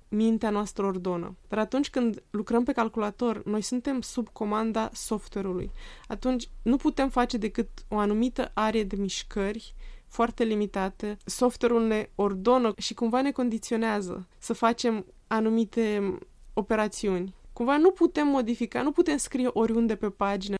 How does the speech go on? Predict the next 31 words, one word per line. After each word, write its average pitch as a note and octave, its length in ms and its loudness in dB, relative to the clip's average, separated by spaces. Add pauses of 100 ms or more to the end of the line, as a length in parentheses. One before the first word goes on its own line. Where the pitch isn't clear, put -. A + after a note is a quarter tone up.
Dacă A#3 260 2
vreau B3+ 160 4
să B3+ 120 -2
scriu A#3+ 200 -2
vertical A#3 560 2
pe A#3 100 -2
pagină, G#3+ 440 0
trebuie A#3 340 -2
să A#3 300 0
caut C4 280 4
prin A#3+ 260 0
o - 80 2
mie C4+ 240 4
de C4 120 2
setări A#3 680 -2
cum C4+ 220 0
să C4 120 -2
fac A3 260 -2
asta. G#3 300 -4
Nu A#3+ 100 -2
putem B3+ 280 -2
scrie A#3 560 -2
diagonal, G#3 680 0
nu B3 80 0
putem A#3+ 500 -2
tăia A#3+ 340 4
foarte - 340 -6
ușor. G3 460 -4
Cumva C4 340 0
suntem A#3+ 580 -2
condiționați. G#3+ 920 -2